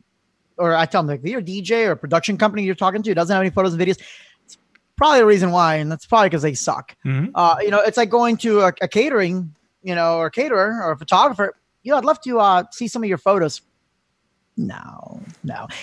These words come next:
Speaker 1: Here's, here's a, a photo of another photographer's photos, and that's something I can do similar. Or if you ask the caterer, you know, "Well, you know, I'd like to try some samples of the,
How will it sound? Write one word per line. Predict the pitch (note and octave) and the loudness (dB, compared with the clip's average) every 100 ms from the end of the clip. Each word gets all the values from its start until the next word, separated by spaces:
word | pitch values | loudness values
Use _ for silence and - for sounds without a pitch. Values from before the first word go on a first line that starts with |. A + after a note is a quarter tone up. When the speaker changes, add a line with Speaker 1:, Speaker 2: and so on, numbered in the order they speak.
| - | -2
Speaker 1:
Here's, | F#4 A#3+ - _ | 0 -2 -10 _
here's | - F4 D4+ G#3 | 2 4 4 4
a, | E3+ | 4
a | E3 | 2
photo | - A#3 A3 G#3 G3+ | 4 4 6 4 2
of | F3 F3 E3 | 4 4 4
another | F3 F#3 B3 | 4 2 2
photographer's | D#3+ - E3 D3+ C#3 D#3 - | 0 2 2 2 0 -4 -4
photos, | D#3+ D3+ D3 C#3 | 0 0 0 0
and | D3 | 0
that's | G#3 - | 0 0
something | F#3 D#3 D3+ | -2 -2 -6
I | D3 | -6
can | C#3+ | -6
do | C#3+ | -6
similar. | - E3 C3 A#2+ C3+ - _ _ _ _ _ _ _ _ | -2 -2 -2 -6 -12 -16 _ _ _ _ _ _ _ _
Or | G3 G#3 G3+ | 4 6 6
if | G3+ G3+ G3+ F3+ | 6 4 4 2
you | F#3 G3 G3 G3 | -2 0 0 2
ask | F#3 F3+ F3 | 2 0 -2
the | - F3+ E3 - | -6 -6 -8 -4
caterer, | G#3 G#3+ G3+ F3 F3 | 0 2 2 -2 -2
you | F3 | -4
know, | E3 D#3+ | -4 -4
"Well, | D#3+ F#3+ G#3 | -2 0 0
you | F#3 | 0
know, | |
I'd | F3+ | 0
like | G3+ - | 0 -4
to | F3 | -8
try | - F3+ | -4 -4
some | F3 F3+ | -4 -10
samples | D#3 E3+ E3 E3 E3 C#3+ | -10 -8 -6 -2 -2 0
of | D#3+ C3+ | -2 -2
the, | D3+ D3+ | -4 -6